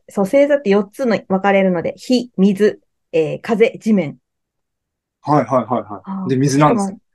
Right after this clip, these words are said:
Speaker 1: しかも、そう、さそり座水で。はい、でも一度、さそり座さんは一度ハマったら結構やり遂げますし、あとね、すごい耐えられるんですよ。
Speaker 2: た-、耐えられる？
Speaker 1: このく-、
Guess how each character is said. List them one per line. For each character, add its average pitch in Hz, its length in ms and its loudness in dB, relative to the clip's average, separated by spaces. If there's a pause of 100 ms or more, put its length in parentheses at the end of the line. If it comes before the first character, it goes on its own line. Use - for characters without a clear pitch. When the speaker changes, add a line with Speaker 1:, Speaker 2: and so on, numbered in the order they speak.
(320)
Speaker 1:
し - 60 -12
か 247 80 0
も、 202 140 0
そ - 100 -10
う、 - 40 -20
さ 202 100 -12
そ 220 100 -2
り 214 100 2
座 214 80 -2
水 208 300 0
で。 214 180 -4 (320)
は 220 180 2
い、 214 40 4
で 208 80 4
も 202 100 2
一 214 220 -2
度、 262 300 4 (260)
さ - 120 -18
そ 269 120 2
り 269 100 4
座 269 100 4
さ 262 220 -2
ん 240 60 -4
は 240 260 -6
一 226 240 -10
度 254 120 6
ハ 240 120 -4
マ 247 140 0
っ 254 120 -6
た 262 140 2
ら - 180 -4 (200)
結 269 240 0
構 190 340 0 (480)
や 208 140 2
り 294 160 4
遂 359 140 6
げ 359 120 6
ま 359 160 4
す 330 140 0
し、 233 360 4
あ 233 120 -6
と 220 120 0
ね、 190 220 4
す 240 180 -2
ご 254 200 6
い 208 280 -2 (680)
耐 330 320 2
え - 20 4
ら 349 160 4
れ 370 140 4
る 320 140 2
ん 220 200 -2
で 220 80 0
す - 140 -4
よ。 170 200 -2 (920)
Speaker 2:
た-、 165 140 -6
耐 202 200 -2
え 202 40 0
ら 202 80 2
れ 190 120 0
る？ - 160 -16 (500)
Speaker 1:
こ 214 120 -6
の 190 140 0
く-、 214 260 -6